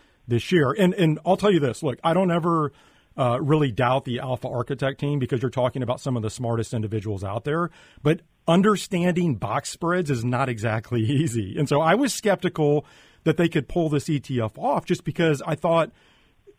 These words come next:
advisors and investors wouldn't understand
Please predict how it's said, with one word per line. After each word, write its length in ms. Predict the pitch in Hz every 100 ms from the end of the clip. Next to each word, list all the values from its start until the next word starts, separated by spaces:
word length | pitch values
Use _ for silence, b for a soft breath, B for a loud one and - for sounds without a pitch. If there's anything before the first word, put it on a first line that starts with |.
| -
advisors 720 | 151 117 156 175 156 139 117
and 100 | 139
investors 600 | 135 113 135 151 156 123
wouldn't 320 | 104 139 143 -
understand 800 | 139 131 120 - 131 120 117 107